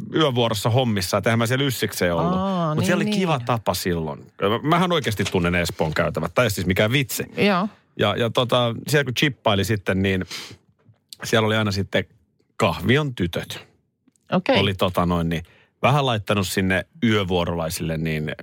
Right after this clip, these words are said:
Speaker 1: kaffetta ja korvapuustia ja muuta.
Speaker 2: No niin, kiva.
Speaker 1: Siinä sitten välillä kävi vähän jerryä heittämässä varastoukkojen kanssa ja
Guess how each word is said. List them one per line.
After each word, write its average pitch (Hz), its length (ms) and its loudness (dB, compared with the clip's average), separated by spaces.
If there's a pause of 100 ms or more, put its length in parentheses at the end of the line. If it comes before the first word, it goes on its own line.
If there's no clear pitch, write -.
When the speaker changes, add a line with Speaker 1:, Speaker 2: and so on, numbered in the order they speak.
Speaker 1:
kaffetta 90 520 -2
ja 78 140 -4
korvapuustia - 840 -6
ja - 120 -12
muuta. 349 240 0
Speaker 2:
No 196 80 4
niin, 147 180 -2 (420)
kiva. 214 120 2
Speaker 1:
Siinä 175 180 2
sitten 170 320 0
välillä 151 260 0
kävi 127 240 2
vähän 120 260 2
jerryä 98 380 0
heittämässä 90 680 -2
varastoukkojen 85 760 -2
kanssa 80 360 -2
ja - 140 -4